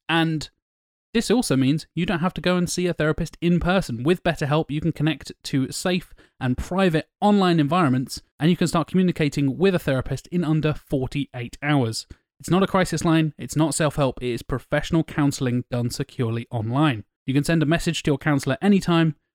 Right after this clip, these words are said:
and you'll get timely and thoughtful responses, plus you can schedule weekly video and phone sessions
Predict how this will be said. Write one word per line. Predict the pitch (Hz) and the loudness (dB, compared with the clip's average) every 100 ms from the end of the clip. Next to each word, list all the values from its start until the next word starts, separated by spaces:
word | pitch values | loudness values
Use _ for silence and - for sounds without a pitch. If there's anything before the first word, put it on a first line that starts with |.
| - | -2
and | 127 | 0
you'll | 120 | 0
get | - | -4
timely | - 175 175 165 | 0 2 4 2
and | 113 120 | 0 -4
thoughtful | - 180 - 151 | 0 0 0 -2
responses, | - 143 135 135 131 _ - - | 0 0 0 -2 -4 _ -20 -2
plus | 175 - - | -2 -2 -6
you | 131 | -6
can | 131 131 | -2 -2
schedule | - 156 143 139 | 0 0 2 0
weekly | 127 147 151 | 0 0 0
video | 131 127 127 127 | -2 0 0 0
and | 120 - | -2 -2
phone | 131 | -2
sessions | 123 127 - 123 | 0 -4 -4 -6